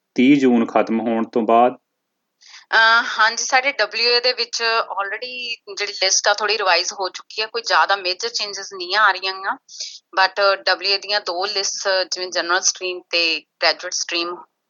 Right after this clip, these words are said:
Speaker 2: ਲਿਸਟ ਹੈਗੀਆਂ। ਉਹਦੇ ਵਿੱਚ ਜਨਰਲ ਸਟਰੀਮ ਦੇ ਵਿੱਚ ਤਾਂ ਬਹੁਤ ਜ਼ਿਆਦਾ ਘੱਟ ਆਕੂਪੇਸ਼ਨਸ ਆ, ਬਹੁਤ ਹੀ, ਮ, like ਮੈਡੀਕਲ ਪ੍ਰੋਫੈਸ਼ਨਸ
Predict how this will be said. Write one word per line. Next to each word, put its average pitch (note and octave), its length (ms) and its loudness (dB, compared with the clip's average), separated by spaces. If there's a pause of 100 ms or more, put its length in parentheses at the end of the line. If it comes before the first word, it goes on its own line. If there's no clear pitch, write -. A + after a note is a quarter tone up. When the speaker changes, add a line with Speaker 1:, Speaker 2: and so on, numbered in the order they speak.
Speaker 2:
ਲਿਸਟ - 320 -6
ਹੈਗੀਆਂ। F3 420 0 (440)
ਉਹਦੇ G3+ 200 -2
ਵਿੱਚ A3+ 320 -2
ਜਨਰਲ F#3+ 260 -2
ਸਟਰੀਮ G#3+ 340 0
ਦੇ G3+ 80 2
ਵਿੱਚ G3 180 -2
ਤਾਂ G#3 120 0
ਬਹੁਤ F3+ 300 0
ਜ਼ਿਆਦਾ F3 260 2 (120)
ਘੱਟ F#3+ 180 -2
ਆਕੂਪੇਸ਼ਨਸ E3+ 760 -2
ਆ, D#3 80 2
ਬਹੁਤ D#3+ 320 -8
ਹੀ, G3 240 -12 (160)
ਮ, F3+ 60 -10
like E3 480 -4
ਮੈਡੀਕਲ E3+ 360 -2
ਪ੍ਰੋਫੈਸ਼ਨਸ F3 720 -2